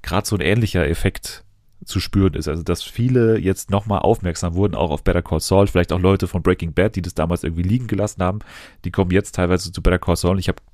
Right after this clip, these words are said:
schon das Gefühl, dass es gerade richtig viele Leute gucken. Leider, wie gesagt, niemand in diesem Podcast bis heute, aber jetzt bist du ja da. Wir wollten es heute sehr, sehr kurz machen, erstmal, weil es ja erstmal so ein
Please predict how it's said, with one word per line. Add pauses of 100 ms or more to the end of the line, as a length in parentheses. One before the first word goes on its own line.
schon
das
Gefühl,
dass
es
gerade
richtig
viele
Leute
gucken. (280)
Leider,
wie
gesagt,
niemand
in
diesem
Podcast
bis
heute, (440)
aber
jetzt
bist
du
ja
da. (500)
Wir
wollten
es
heute
sehr,
sehr
kurz
machen,
erstmal,
weil
es
ja
erstmal
so
ein